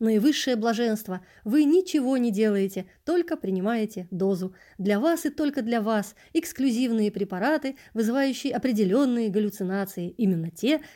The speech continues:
которые пожелаете увидеть вы. Блаженство без конца. Возможен предзаказ. Звоните. Телефон такой-то.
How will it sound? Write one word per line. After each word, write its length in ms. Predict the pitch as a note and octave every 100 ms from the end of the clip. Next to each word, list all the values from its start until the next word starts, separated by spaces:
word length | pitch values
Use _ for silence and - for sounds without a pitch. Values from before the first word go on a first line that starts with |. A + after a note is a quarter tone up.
| -
которые 340 | F#3+ G3 F#3
пожелаете 600 | F#3 F3 E3 A#3+ B3 A#3
увидеть 520 | G#3+ E3+ G3+ F#3 F#3 -
вы. 420 | D#3+ G3 A#3 - _ _ -
Блаженство 840 | F3+ F#3 E3+ D#4 E4+ - B3+ C4+
без 340 | F#3 G#3+ A#3+
конца. 600 | - G3 F#3 F#3 F#3 F3+ - - _
Возможен 560 | F#3+ F#3+ F#3+ F#4+ D#4+ D#4
предзаказ. 760 | A#3 G#3+ F#3 G3 F3+ F3+ - -
Звоните. 600 | G3 F#3 G#3 D#4 - E3+ _ _
Телефон 560 | - F#3 F3 C4+ D#4 C#4+ _ -
такой-то. 460 | F#3 G3 F3+ -